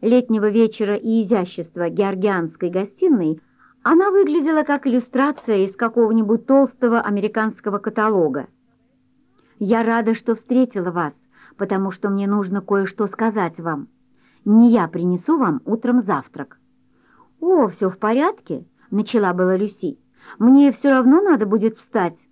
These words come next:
«Я не это хотела сказать». «Совсем не это. Просто юная Моррис — попросила, нельзя ли ей, она еще младшая и...» «Похитительница Джорджа? Ой,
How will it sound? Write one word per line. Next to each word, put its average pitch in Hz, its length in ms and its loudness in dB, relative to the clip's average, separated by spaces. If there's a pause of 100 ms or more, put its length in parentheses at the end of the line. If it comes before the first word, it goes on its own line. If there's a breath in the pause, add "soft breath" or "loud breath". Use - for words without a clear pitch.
(680 soft breath)
«Я 190 280 -4
не 185 200 -4 (100)
это 226 300 -4
хотела 208 460 -6
сказать». 180 520 -8 (760 soft breath)
«Совсем 226 520 2
не 302 100 6
это. 285 460 -4 (480 loud breath)
Просто 214 340 -2
юная 208 420 0
Моррис — 226 420 2 (280 loud breath)
попросила, 240 800 -2
нельзя 214 600 -2
ли 247 140 0
ей, 339 420 2 (500 loud breath)
она 240 220 2
еще 247 340 0
младшая 233 760 0
и...» 285 420 4 (600 soft breath)
«Похитительница 214 1120 -2
Джорджа? 202 680 0 (380)
Ой, 226 420 4